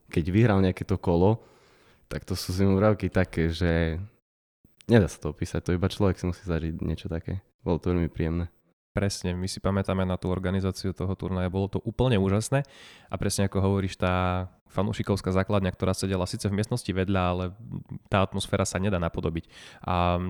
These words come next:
Speaker 2: ty si vtedy reprezentoval ešte Dual, hral si spolu so svojimi spolužiakmi, kolegami, alebo boli aj z iných ročníkov?
Speaker 1: Boli sme pr-, boli sme spolužiaci, akože,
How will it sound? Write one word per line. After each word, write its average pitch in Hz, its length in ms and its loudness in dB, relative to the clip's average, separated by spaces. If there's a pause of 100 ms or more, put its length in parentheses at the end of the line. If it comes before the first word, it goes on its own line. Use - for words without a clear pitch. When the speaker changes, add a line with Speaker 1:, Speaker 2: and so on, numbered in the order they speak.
Speaker 2:
ty 139 80 2
si 208 240 0
vtedy 160 320 0
reprezentoval 123 800 2
ešte 127 240 0
Dual, 95 560 2
hral 95 240 0
si - 160 -4
spolu 98 320 0
so 98 80 -2
svojimi 101 560 2
spolužiakmi, 131 1080 -2
kolegami, 123 480 -2
alebo 104 240 2
boli 104 280 2
aj 101 120 2
z 98 40 0
iných 117 200 0
ročníkov? 135 520 -2
Speaker 1:
Boli 117 480 8
sme 104 240 0
pr-, - 160 -4
boli 101 320 0
sme 95 160 2
spolužiaci, 90 960 0
akože, 92 520 -2